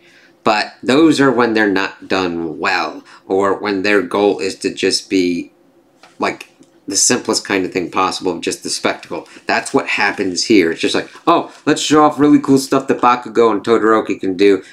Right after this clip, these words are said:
and if sometimes, let's throw in some C G I." Like, I didn't... And then just having Midoriya go to one hundred percent full Kaling with, uh,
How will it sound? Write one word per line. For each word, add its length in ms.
and 80
if 80
sometimes, 680
let's 140
throw 180
in 80
some 140
C 240
G 240
I." 260
Like, 420
I 80
didn't... 460
And 180
then 220
just 240
having 400
Midoriya 500
go 140
to 80
one 160
hundred 240
percent 380
full 180
Kaling 480
with, 240
uh, 320